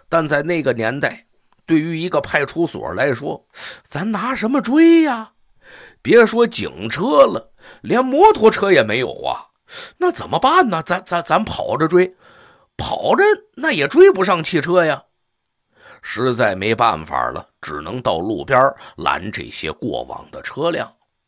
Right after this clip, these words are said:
可是那年头路上哪有几辆车呀？等了半天，终于等来一辆解放牌卡车。这民警们呐，赶紧窜上车去。等他们离开所里的时候，向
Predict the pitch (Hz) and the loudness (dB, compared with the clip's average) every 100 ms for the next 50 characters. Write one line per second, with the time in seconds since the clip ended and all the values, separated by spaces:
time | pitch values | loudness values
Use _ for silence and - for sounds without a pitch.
0 | _ - - - - 67 117 139 160 101 | _ -20 -20 -16 -12 -10 -8 -6 -6 -6
1 | 82 143 - 139 185 110 101 76 71 104 | -8 -10 -8 -6 -4 -4 -4 -6 -4 -2
2 | 196 330 165 165 120 90 87 73 - 87 | 0 2 2 2 -2 -4 -6 -8 -12 -10
3 | 82 80 - _ - - 92 151 160 127 | -10 -10 -14 _ -8 -8 -6 -4 -2 -4
4 | 104 165 175 175 - - - 147 139 107 | -4 0 0 -2 -14 -14 -6 -4 -2 -2
5 | 123 101 69 69 82 92 98 82 65 - | -2 -4 -8 -6 -6 -4 -2 -2 -4 -16
6 | 65 - 90 - - 71 101 - - - | -14 -6 -6 -6 -10 -8 -8 -10 -12 -10
7 | 147 175 - _ _ _ _ _ - - | -8 -8 -10 _ _ _ _ _ -20 -20
8 | - - 87 85 104 110 85 65 85 87 | -18 -10 -10 -8 -8 -8 -10 -12 -8 -6
9 | 62 - _ - - 110 101 71 73 - | -6 -8 _ -10 -8 -8 -10 -16 -14 -8
10 | 110 104 92 78 - 120 113 131 - _ | -8 -6 -12 -12 -6 -6 -4 -10 -14 _
11 | _ _ _ - - - - 107 123 - | _ _ _ -20 -20 -14 -6 -6 -6 -4
12 | 202 190 131 208 254 - 220 220 131 160 | -2 -2 -2 -6 -6 0 0 0 -2 0
13 | 220 117 95 120 123 113 95 - 139 | 0 0 -4 -4 -4 -4 -6 -4 -4